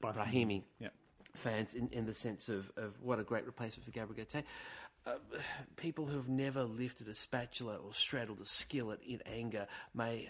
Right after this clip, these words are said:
Speaker 2: have, have gotten something out of it. I mean, he seems like a very nice man. I don't wish to malign him. Y-, y-, maybe you're friends of him. I don't know.
Speaker 1: I've,
Speaker 2: But,
Speaker 1: I've met him.
Speaker 2: you know.
Speaker 1: I've, I've interviewed him, did a story on him many years
Speaker 2: Yeah.
Speaker 1: ago. He used to play rugby, you know. He was a,
Speaker 2: He
Speaker 1: I
Speaker 2: looks
Speaker 1: think,
Speaker 2: like it,
Speaker 1: uh,
Speaker 2: doesn't
Speaker 1: yeah,
Speaker 2: he?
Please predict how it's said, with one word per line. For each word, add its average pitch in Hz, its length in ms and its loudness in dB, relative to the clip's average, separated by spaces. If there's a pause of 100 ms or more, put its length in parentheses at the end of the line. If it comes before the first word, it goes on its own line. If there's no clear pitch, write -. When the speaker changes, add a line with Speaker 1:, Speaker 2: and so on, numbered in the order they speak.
Speaker 2:
have, 107 200 -4 (600)
have 113 160 -4 (260)
gotten 110 280 -4
something 107 360 -4
out 104 160 -4
of 104 140 -6
it. 101 100 -6 (100)
I 107 40 -6
mean, 113 140 -4
he 120 100 -6
seems 113 240 -4
like 104 120 -8
a 104 40 -6
very 95 240 -6
nice 92 320 -6
man. 98 300 -4
I 101 40 -8
don't 101 180 -6 (480)
wish 101 180 -4
to - 80 -12
malign 101 380 -2
him. 107 360 -6 (100)
Y-, 69 80 -12 (120)
y-, 101 80 -12 (180)
maybe 101 220 -8
you're 101 140 -6
friends 113 360 -4
of 120 100 -8
him. 117 320 -6
I 110 60 -10
don't 110 160 -10
know. 113 240 -2 (400)
Speaker 1:
I've, 190 100 10
Speaker 2:
But, - 80 8
Speaker 1:
I've 190 160 8
met 269 120 12
him. 208 200 12
Speaker 2:
you - 80 -2
know. - 60 10
Speaker 1:
I've, 151 180 8
I've 151 220 10 (100)
interviewed 160 320 6
him, 123 180 8
did 127 140 4
a 123 40 0
story 120 260 6
on 120 80 8
him 104 280 4
many 107 180 2
years 104 220 4
Speaker 2:
Yeah. 123 100 8
Speaker 1:
ago. 127 80 2
He 208 100 8
used 330 220 4
to - 40 -6
play - 160 10
rugby, 135 280 6
you 82 100 0
know. 82 100 -6 (300)
He 143 80 4
was 135 180 4
a, 131 60 10
Speaker 2:
He 135 40 12
Speaker 1:
I 127 40 12
Speaker 2:
looks 127 180 12
Speaker 1:
think, - 60 4
Speaker 2:
like 92 220 12
it, 98 80 6
Speaker 1:
uh, 147 80 8
Speaker 2:
doesn't 175 180 10
Speaker 1:
yeah, 170 60 12
Speaker 2:
he? 95 60 6